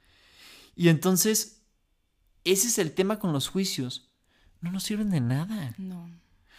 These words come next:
Speaker 1: O sea, un, un juicio de valor no nos sirve de nada.
Speaker 2: <laughs>
Speaker 1: Un juicio de valor es un desfogue en el momento. Solamente, o sea, entiendo que tal vez en el primer momento, ya lo platicamos, pero tal vez en el primer momento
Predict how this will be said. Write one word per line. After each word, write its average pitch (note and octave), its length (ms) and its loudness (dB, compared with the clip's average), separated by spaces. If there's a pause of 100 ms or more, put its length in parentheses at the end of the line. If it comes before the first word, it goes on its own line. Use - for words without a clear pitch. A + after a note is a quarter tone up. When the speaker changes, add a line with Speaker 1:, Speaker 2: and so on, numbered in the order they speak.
(120)
Speaker 1:
O D3+ 80 -2
sea, D#3 320 0
un, G3 220 -4
un G#3+ 220 0
juicio A3 360 -2
de A3+ 100 -4
valor D3+ 300 0
no F#3+ 120 -6
nos G#3 120 -6
sirve G3+ 240 -6
de G3 100 -6
nada. C3 280 -10
Speaker 2:
<laughs> G#3+ 480 -2 (340)
Speaker 1:
Un A3 140 2
juicio A#3+ 300 0
de A#3 80 2
valor F3+ 240 4
es G#3 140 -4
un G#3 100 0
desfogue G3 480 -2
en G3+ 80 -2
el D#3 160 0
momento. B2+ 680 -4 (240)
Solamente, G3+ 480 0
o - 20 -2
sea, - 180 -4
entiendo F#3+ 420 0
que F#3 100 -6
tal F3+ 160 0
vez F#3 160 0
en D#3+ 80 -2
el B2 140 -2
primer C3+ 320 0
momento, D#3 260 -2
ya E3+ 80 0
lo G3 100 -4
platicamos, F#3 520 -6
pero - 280 -4
tal G3+ 160 4
vez D4 160 -2
en F3+ 100 2
el C#3+ 100 0
primer C#3+ 280 0
momento F3 520 -2